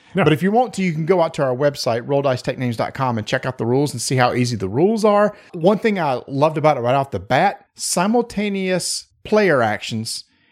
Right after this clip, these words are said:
Speaker 2: and that you're gonna all play cards at the exact same time and reveal them,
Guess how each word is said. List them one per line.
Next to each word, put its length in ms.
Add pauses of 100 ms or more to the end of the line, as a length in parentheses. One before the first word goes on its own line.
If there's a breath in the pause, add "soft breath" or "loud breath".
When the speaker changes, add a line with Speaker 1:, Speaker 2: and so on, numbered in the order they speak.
(100)
Speaker 2:
and 120
that 140
you're 120
gonna 180 (100)
all 200
play 220
cards 400
at 80
the 80
exact 360
same 260
time 400 (260 loud breath)
and 160
reveal 380
them, 260